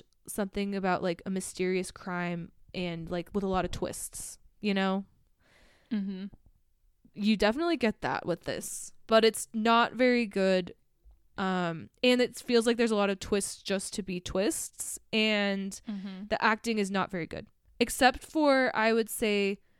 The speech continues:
Speaker 1: by far the best actors in it are Zoe Kazan, who plays his sister, and Betty Gabriel,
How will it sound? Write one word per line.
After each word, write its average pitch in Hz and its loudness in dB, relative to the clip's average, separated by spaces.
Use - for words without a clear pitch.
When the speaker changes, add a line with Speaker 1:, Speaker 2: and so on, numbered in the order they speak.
Speaker 1:
by 220 4
far 214 2
the 226 0
best 214 0
actors 190 -4
in 190 -2
it 180 -4
are 185 0
Zoe 190 2
Kazan, 175 -4
who 196 -6
plays 185 -4
his 214 -2
sister, 180 -6
and 185 -4
Betty 185 -2
Gabriel, 180 -4